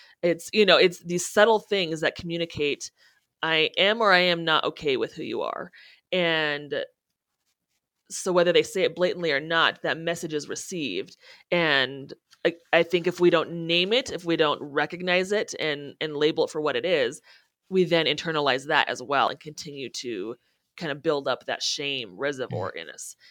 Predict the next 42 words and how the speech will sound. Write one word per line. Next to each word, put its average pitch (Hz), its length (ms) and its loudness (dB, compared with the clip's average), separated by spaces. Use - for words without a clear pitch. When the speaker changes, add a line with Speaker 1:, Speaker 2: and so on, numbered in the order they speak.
Speaker 1:
rather 131 280 -4
than, 170 340 -8
<clears throat> - 180 -16
excuse 196 500 -6
me, 143 80 -10
rather 151 240 -2
than 131 240 -8
quieting 190 480 4
that 135 240 -2
and 147 120 -10
calling 156 340 -6
it - 100 -4
what 139 140 2
it 127 80 4
is 147 460 2
then 156 380 2
kind 156 180 -6
of 127 300 -4
pushes 175 300 -8
that 151 140 -2
away 151 200 2
from 135 240 -12
us 107 300 -8
and 131 200 -12
diminishes 131 500 -8
that - 160 -8
shame 90 300 -10
reservoir. 69 520 -14
So - 140 -8
I 160 60 0
think 175 240 -8
people 170 300 -2
need 160 180 -8
to 180 80 -10
be 151 220 -4
aware 151 480 2
of 139 180 -4
it 113 240 -4
more 139 180 -4
than 113 120 -4
anything, 110 600 -12
to, 135 200 -10